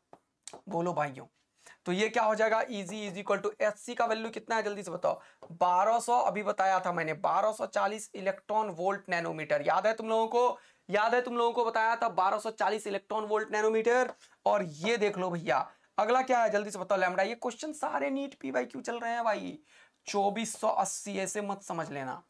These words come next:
तो देखो कितना मजा आया, खुपाच खुपाच, टकाक टकाक टकाक टकाक टकाक टकाक, कितने में? दो में। तो वन बाई टू यानी कि ज़ीरो पॉइंट फ़ोर। देखो ये क्या है,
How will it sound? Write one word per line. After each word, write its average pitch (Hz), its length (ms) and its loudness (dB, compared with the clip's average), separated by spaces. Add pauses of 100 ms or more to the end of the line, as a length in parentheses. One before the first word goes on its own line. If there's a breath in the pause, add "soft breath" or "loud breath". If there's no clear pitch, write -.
(340 loud breath)
तो 185 80 -2
देखो 196 320 0
कितना 180 320 -2
मजा 160 220 2
आया, 147 280 4 (300 loud breath)
खुपाच 220 360 0
खुपाच, 156 380 -2
टकाक 240 360 0
टकाक 208 320 -2
टकाक 254 340 -2
टकाक 208 360 0
टकाक 196 320 -2
टकाक, 165 320 -2
कितने 196 200 -12
में? 160 160 -8
दो 151 140 -8
में। - 140 -20 (380 soft breath)
तो 170 80 -8
वन 208 200 2
बाई 202 160 2
टू 196 160 -8
यानी 160 200 0
कि 175 120 -12
ज़ीरो 170 360 -6
पॉइंट 165 280 -4
फ़ोर। - 260 -12 (380 loud breath)
देखो 214 260 0
ये 214 260 -4
क्या 277 240 0
है, 262 200 0